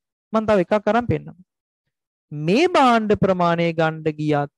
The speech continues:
වෙළඳපොලේ ඇත්ත මිල රුපියල් පනහයි.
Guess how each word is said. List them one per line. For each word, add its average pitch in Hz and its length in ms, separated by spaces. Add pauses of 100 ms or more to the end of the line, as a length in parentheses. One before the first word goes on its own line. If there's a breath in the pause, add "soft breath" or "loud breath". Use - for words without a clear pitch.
(880)
වෙළඳපොලේ 196 800
ඇත්ත 170 440
මිල 190 260
රුපියල් 180 480
පනහයි. 156 580